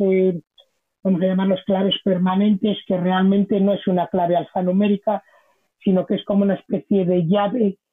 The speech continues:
que se va a asociar a un servicio o a una aplicación para que nos conectemos a ese servicio con esa clave que se va a guardar,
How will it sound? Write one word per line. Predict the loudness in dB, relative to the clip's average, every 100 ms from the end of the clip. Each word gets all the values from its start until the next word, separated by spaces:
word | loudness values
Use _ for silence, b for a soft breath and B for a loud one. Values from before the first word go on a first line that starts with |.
| _ _ _
que | -6 -4
se | -2
va | -2
a |
asociar | -2 -2 -2 -2 0
a | 0
un | 0
servicio | 0 0 0 -2 0 0 0
o | 0
a | 2
una | 2 0
aplicación | 0 -2 -2 -6 -2 0 0 -2 B B B B B _
para | -4 -2 -2 -2
que | 0 2 2 2 2 2 0 B B B -2
nos | -2 -2
conectemos | -4 -2 -4 -2 0 0 -2 -4
a | -4 -2
ese | -2 -2
servicio | 0 2 0 0 0 0 -4 _ _ _ _ -4
con | 0 0
esa | -2 -4
clave | 0 0 0 -2
que | -4
se | -2
va | -2
a | -2
guardar, | -2 0 -2 -4